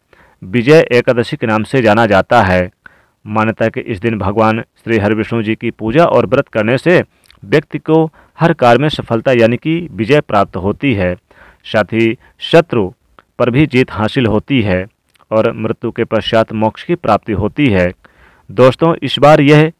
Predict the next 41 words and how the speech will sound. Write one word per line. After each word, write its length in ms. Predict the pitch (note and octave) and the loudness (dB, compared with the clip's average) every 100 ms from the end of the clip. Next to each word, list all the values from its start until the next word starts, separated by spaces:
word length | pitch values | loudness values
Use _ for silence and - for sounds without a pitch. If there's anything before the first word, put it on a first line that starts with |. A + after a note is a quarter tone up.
| _ | _
विजय 480 | B2+ F#2+ A2 C3+ D3+ | -12 -4 2 4 4
एकादशी 680 | A#2+ B2 A2+ A2+ - C#3 G2+ - _ _ _ _ _ _ _ - | 2 0 2 0 0 -2 -2 -8 _ _ _ _ _ _ _ -4
यानी 200 | A#2+ B2+ | 2 2
कि 280 | - D#3+ F3+ - | 2 0 -2 -6
सोलह 340 | - B2 B2 D#3 | -2 4 6 6
फरवरी 460 | C3 A2+ A#2+ C#3+ | 4 4 4 2
दिन 240 | C3+ B2 C#3 | 0 -2 0
गुरुवार 380 | A2+ G#2+ A2 G#2+ | 0 4 4 2
को 160 | - | 0
पड़ 200 | C#3+ A2 | -2 -2
रही 260 | F#2+ A2+ C3 | 2 4 4
है। 220 | A2+ F#2+ A#2+ _ _ _ - | 4 0 -4 _ _ _ -18
गुरुवार 500 | F#2+ A2+ A2 G#2+ A2+ | -4 0 2 4 2
के 120 | G#2+ | 0
दिन 140 | A2+ | -4
पड़ने 320 | A2 A2 A2 A2+ | -2 -2 0 -2
से 140 | B2 | -2
इसे 300 | B2+ - A#2 | -4 -2 -2
गुरुवारी 540 | G2 A#2 A2 A2+ E3+ - | 0 2 4 4 4 0
एकादशी 520 | B2 A#2 G#2+ G#2 D#3 | -2 0 -4 -2 -2
भी 140 | D3 | -2
कहा 280 | E3 A#2 B2 | -2 0 0
जा 180 | A#2 G2+ | 2 2
रहा 260 | G#2 G#2+ B2+ | 4 4 4
है। 240 | F2+ F2+ - _ _ _ _ | 2 -2 -6 _ _ _ _
दोस्तों, 420 | G#2 B2 A#2 E3 A#2+ | 0 0 2 0 2
गुरुवार 400 | A#2+ C#3 D3 D#3 | 2 6 4 4
के 120 | B2+ | 0
दिन 180 | B2 A#2+ | 0 2
भी 120 | C#3 | 0
भगवान 400 | A2+ G#2 A#2 A#2 | 0 2 2 2
विष्णु 240 | A2+ C#3 | 0 0
जी 100 | C#3 | 0
का 140 | A#2+ B2 | 0 0
अति 280 | - A2+ - | -2 -6 -6
प्रिय 240 | - G#2+ | -4 -2
दिन 200 | F#2+ A#2+ | 0 2
है। 220 | B2 C3 C3+ _ _ _ | 2 0 -2 _ _ _
उसी 200 | B2+ - | -8 -2
प्रकार 360 | E3+ - A#2+ A#2+ | -2 0 2 2
से 200 | - G#2+ | 0 -6